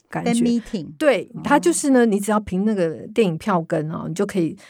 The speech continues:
Speaker 1: 兑换一个号码牌，可以上台跟演员合照。哇！那当然呢，我为了要跟我的偶像合照，我当然愿意啊，两张电影票而已，不过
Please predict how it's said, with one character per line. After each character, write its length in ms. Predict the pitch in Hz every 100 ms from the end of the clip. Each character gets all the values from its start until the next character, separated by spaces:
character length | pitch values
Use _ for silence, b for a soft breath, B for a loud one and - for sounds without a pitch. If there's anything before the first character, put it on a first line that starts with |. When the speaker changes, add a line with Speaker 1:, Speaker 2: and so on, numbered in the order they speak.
| b b
Speaker 1:
兑 140 | 240
换 220 | 190 196 165
一 60 |
个 100 | 160
号 220 | 165 196
码 180 | 165 165
牌， 240 | 185 165 175
可 100 | 175
以 60 |
上 260 | 175 220 175
台 220 | - -
跟 260 | 165 185 190
演 180 | 180 151
员 320 | 127 131 165
合 420 | - - 165 160 180
照。 320 | - 220 170 -
哇！ 180 | - 190
那 120 | 233 247
当 200 | 220 226
然 180 | 180 175
呢， 180 | 180
我 180 | 185 170
为 200 | 208 240
了 200 | 190 175
要 180 | 220 214
跟 260 | 196 202 202
我 180 | 165 160
的 60 |
偶 220 | 165 175 170
像 240 | 202 175
合 200 | - 160
照， 200 | 165 165
我 100 | 156
当 160 | 185 175
然 160 | 175
愿 240 | 170 160 175
意 120 | 165
啊， 80 | 160
两 180 | 165
张 180 | 175 185
电 140 | 190 170
影 80 |
票 160 | - 175
而 260 | 170 156 160
已， 200 | 175 220
不 120 | 185
过 400 | 185 233 196 160